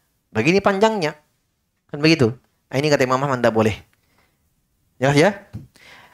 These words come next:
Karena Allah berfirman, "Laisa kamitslihi syai'un wa huwas samiul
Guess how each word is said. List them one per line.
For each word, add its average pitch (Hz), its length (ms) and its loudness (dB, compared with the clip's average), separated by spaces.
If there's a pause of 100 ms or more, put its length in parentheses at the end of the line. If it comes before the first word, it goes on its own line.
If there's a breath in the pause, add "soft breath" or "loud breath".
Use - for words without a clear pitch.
(300 soft breath)
Karena 131 240 0
Allah 151 160 2
berfirman, 135 480 0
"Laisa 131 480 2
kamitslihi 117 540 -2
syai'un 123 340 -2
wa 117 80 0
huwas 117 240 2
samiul 110 320 0